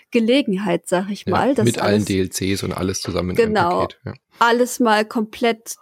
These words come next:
Speaker 1: durchzuprobieren und, und durchzuspielen.
Speaker 2: Aber ohne
Speaker 1: Das ist
Speaker 2: Next-Gen-Update, das hätte ich jetzt halt erwartet.
Speaker 1: Das ist super weird,
Speaker 2: Ja,
Speaker 1: oder?
Speaker 2: ja.
Speaker 1: Ja, finde ich auch komisch.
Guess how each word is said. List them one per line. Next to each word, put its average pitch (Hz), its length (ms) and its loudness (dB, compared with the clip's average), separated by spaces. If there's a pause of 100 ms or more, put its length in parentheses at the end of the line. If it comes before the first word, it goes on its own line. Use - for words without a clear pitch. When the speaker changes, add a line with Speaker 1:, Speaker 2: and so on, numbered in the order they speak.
Speaker 1:
durchzuprobieren 214 1080 0
und, 185 280 -4
und 180 280 -4
durchzuspielen. 202 720 -4
Speaker 2:
Aber 139 160 2
ohne 147 140 4
Speaker 1:
Das 170 80 2
ist 147 60 2
Speaker 2:
Next-Gen-Update, - 880 -2
das 123 160 -2
hätte 123 120 -4
ich - 60 -6
jetzt 117 160 -2
halt 104 100 -2
erwartet. 92 420 -2
Speaker 1:
Das 262 160 -2
ist - 160 -2
super 285 460 2
weird, 262 300 2
Speaker 2:
Ja, - 60 -6
Speaker 1:
oder? 302 320 0 (120)
Speaker 2:
ja. 196 180 -6 (440)
Speaker 1:
Ja, 190 320 -6 (380)
finde 214 180 -12
ich - 140 -16
auch - 100 -20
komisch. 220 480 -18